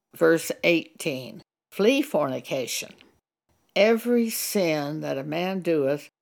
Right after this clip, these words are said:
is without the body, but he that committeth fornication sinneth against his own body." So if you're really serious about things of God,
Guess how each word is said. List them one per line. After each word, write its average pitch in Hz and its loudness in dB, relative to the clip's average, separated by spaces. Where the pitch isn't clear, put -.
is 185 2
without 185 0
the - 0
body, 123 -4
but 147 -2
he 233 0
that 196 0
committeth 160 0
fornication 170 -4
sinneth 170 0
against 160 -2
his 143 -4
own 165 0
body." - -8
So - 4
if 294 0
you're 294 2
really 262 4
serious 226 0
about 170 -4
things 175 -4
of 139 -6
God, 165 -4